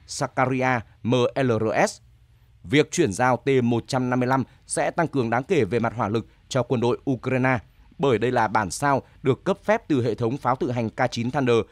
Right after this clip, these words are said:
của Hàn Quốc. Hệ thống này như một biến thể K chín nâng cấp với tháp pháo được chế tạo trong nước và một loạt hệ thống điện tử do Thổ Nhĩ Kỳ tự trang bị. T một trăm năm mươi lăm có một số tính năng của K chín,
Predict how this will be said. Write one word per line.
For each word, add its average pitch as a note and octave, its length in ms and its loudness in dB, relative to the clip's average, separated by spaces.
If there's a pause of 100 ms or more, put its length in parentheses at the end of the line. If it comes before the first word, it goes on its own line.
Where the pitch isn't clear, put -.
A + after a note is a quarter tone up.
(140)
của B2 200 0
Hàn G2+ 260 -6
Quốc. F#3+ 180 4 (600)
Hệ F#3 140 0
thống F3 220 -2
này F3+ 160 0
như E3+ 140 2
một C#3+ 200 0
biến C3 180 -2
thể E3 180 0
K C#3 260 -2
chín B2+ 240 -2
nâng C3+ 140 0
cấp A3+ 180 0 (280)
với C3+ 220 2
tháp G3 220 -6
pháo C#3 240 0
được E3+ 180 0
chế C3 120 -2
tạo C#3+ 220 0
trong B2 220 -2
nước G3+ 240 4 (220)
và B2 120 2
một C3 200 2
loạt C3 260 0
hệ A#2+ 140 -2
thống B2+ 160 -4
điện E3+ 160 0
tử B2+ 320 0
do C3 220 2
Thổ C#3+ 120 -2
Nhĩ A#2+ 180 0
Kỳ B2+ 220 0
tự B2+ 280 -2
trang A#2+ 180 -2
bị. B2+ 180 0 (640)
T - 40 2 (120)
một A#2+ 200 2
trăm B2 180 0
năm C3 120 2
mươi B2+ 80 0
lăm C3+ 160 2 (120)
có C#3+ 100 4
một F#3+ 140 0
số D3 200 0
tính C#3 220 -2
năng D#3 160 0
của C3 260 0
K D#3 260 -2
chín, C3 240 -2